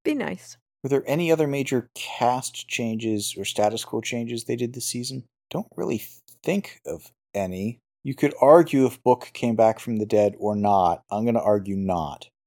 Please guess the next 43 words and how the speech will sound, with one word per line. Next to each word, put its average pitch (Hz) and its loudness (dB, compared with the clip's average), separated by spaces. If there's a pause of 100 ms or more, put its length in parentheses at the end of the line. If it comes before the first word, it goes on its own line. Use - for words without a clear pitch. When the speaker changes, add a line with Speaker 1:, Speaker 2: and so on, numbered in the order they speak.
(140)
Speaker 1:
No, 196 0
he 208 0
got, 196 2
uh, 180 2 (280)
Barclay 196 0
Styles 180 0
stuck - -2
in 180 -2
the 170 -4
transport 170 -4
buffer. - -8 (220)
Speaker 2:
Uh, 107 4
it 104 0
was 107 -4
more 107 2
Scotty 95 2
style. 80 -4 (180)
Speaker 1:
Ah, - -4
okay. - -12 (360)
Speaker 2:
But - -6
yeah. 82 -2 (440)
We 120 -2
got 127 8
a 120 6
little 135 4
with 127 4
Adira 113 4
starting 110 4
to 104 0
make 104 -2
some 107 -4
friends. 82 -4 (160)
Speaker 1:
Mm-hmm. 185 -4 (400)
Speaker 2:
Uh, 104 2
Reno 120 4
acting 107 2
as 110 -4
a 226 -6
little 254 -2
bit 123 6
of 98 2
a, 95 2
a 101 0